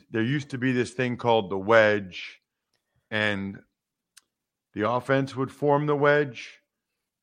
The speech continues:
The defense, their job was to split the wedge. The offense, you know, the kickoff return team, you were told, "You don't get split." And it was like the, um,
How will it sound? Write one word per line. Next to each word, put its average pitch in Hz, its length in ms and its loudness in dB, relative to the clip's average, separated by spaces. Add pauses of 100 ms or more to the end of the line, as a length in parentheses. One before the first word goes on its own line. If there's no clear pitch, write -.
The 90 80 -12
defense, 123 880 -4
their 113 200 0
job 117 420 4
was 107 160 -6
to 98 120 -14
split 151 420 -2
the 151 100 -4
wedge. 143 680 2 (500)
The 107 160 -2
offense, 127 680 0 (380)
you 113 80 -10
know, 104 80 -4
the 95 60 -6
kickoff 131 360 0
return 135 360 -2
team, 135 180 -4
you 123 100 -2
were 117 120 -2
told, 123 460 -2 (440)
"You 113 120 -4
don't 113 220 2
get 101 180 -4
split." 156 560 2 (640)
And 117 120 -2
it 117 100 -6
was 113 220 -8
like 123 360 2
the, 113 420 -6
um, 98 680 0